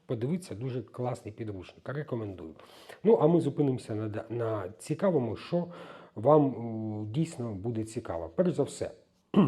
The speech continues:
<clears throat> як у нас було раніше, е, дуже багато фопів, дуже багато суб'єктів господарювання намагалися приховати свої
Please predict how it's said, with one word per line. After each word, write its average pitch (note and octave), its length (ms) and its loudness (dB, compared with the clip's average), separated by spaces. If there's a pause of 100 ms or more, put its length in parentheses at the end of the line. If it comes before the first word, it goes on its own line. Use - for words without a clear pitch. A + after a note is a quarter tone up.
<clears throat> - 640 -16
як E3 160 4
у C3 40 2
нас G#2 140 0
було G#2+ 240 0
раніше, D#3+ 420 -2 (420)
е, A2+ 240 -2
дуже C3 240 0
багато G2+ 400 -4
фопів, A#2+ 420 2
дуже A2 220 -6
багато F#2+ 480 -4 (220)
суб'єктів A2 480 -4
господарювання E3+ 840 0
намагалися A2 640 -4
приховати G2 720 -6
свої F#2 520 -6